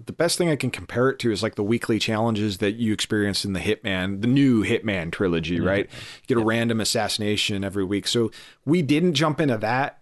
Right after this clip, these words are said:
Speaker 1: because
Speaker 2: Mm-mm.
Speaker 1: fifty-five hours, you know, we,
Speaker 2: Yeah.
Speaker 1: we didn't get a paycheck for that one.
Speaker 2: <laughs>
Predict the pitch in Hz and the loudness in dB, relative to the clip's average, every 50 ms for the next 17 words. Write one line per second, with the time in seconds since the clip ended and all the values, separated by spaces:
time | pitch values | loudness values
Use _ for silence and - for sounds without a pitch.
0 | _ _ - 123 107 - 127 120 113 107 104 104 123 123 - - 92 90 - _ | _ _ -2 -2 0 0 0 0 2 2 0 0 -2 -4 -4 -6 -10 -14 -8 _
1 | - 131 127 - 135 120 - 120 117 113 120 110 113 117 117 117 127 131 123 113 | -2 -2 0 0 0 2 2 2 2 2 2 2 2 4 4 4 4 4 2 0
2 | 101 101 104 - - 110 107 104 95 90 - - - - 131 131 131 127 127 123 | -2 -4 -6 -6 -4 -2 0 0 -2 -2 -4 -8 -12 -8 -6 -6 -4 -2 0 0
3 | 127 117 123 - - 143 135 143 135 127 131 131 110 - - 123 123 123 - 135 | 2 2 2 2 2 2 4 4 2 4 2 2 0 2 0 0 2 2 2 2
4 | 127 127 - - 120 117 117 113 110 - 147 135 135 135 135 123 123 151 156 123 | 0 0 0 0 2 2 2 2 0 0 2 2 2 2 2 0 0 0 2 2
5 | 127 135 | 2 2